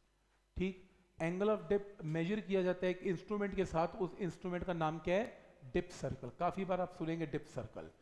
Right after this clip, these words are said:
तो angle of dip is measured by dip circle। ये optional theory है please, ये theory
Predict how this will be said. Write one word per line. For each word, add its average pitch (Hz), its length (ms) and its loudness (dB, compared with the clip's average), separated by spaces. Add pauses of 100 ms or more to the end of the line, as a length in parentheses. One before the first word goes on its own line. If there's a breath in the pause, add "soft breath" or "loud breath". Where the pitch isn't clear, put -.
(300 soft breath)
तो 175 60 0
angle 170 320 2
of 165 120 -4
dip 175 140 -2
is 156 160 0
measured 151 360 -2
by 143 100 4 (340)
dip - 220 -2
circle। 101 360 -8 (640 soft breath)
ये 196 80 2
optional 208 480 0
theory 180 260 2
है 180 120 2
please, 170 360 -4 (380 loud breath)
ये 196 160 4 (120)
theory 190 300 4